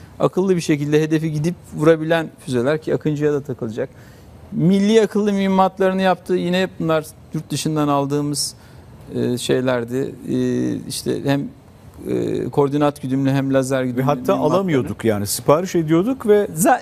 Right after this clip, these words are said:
Speaker 1: bunların hiçbirini alamıyorsunuz Hakan Bey. Şayet politik ortam o gün
Speaker 2: uygun değilse.
Speaker 1: uygun değilse, yani mesela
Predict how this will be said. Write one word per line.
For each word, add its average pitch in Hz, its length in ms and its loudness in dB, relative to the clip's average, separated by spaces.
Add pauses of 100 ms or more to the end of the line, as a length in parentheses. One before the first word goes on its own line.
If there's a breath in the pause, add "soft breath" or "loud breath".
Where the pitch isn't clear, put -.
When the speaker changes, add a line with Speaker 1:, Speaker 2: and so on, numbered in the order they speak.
Speaker 1:
bunların 254 360 4
hiçbirini 226 340 0
alamıyorsunuz 170 520 0
Hakan 143 360 0
Bey. 127 160 0
Şayet 170 380 2 (160)
politik 175 360 2
ortam 170 400 2
o 160 100 -2
gün 160 220 -4 (320)
Speaker 2:
uygun 131 300 4
değilse. 147 300 2
Speaker 1:
uygun 220 340 4
değilse, 240 540 4 (380)
yani 170 420 2 (100)
mesela 175 360 4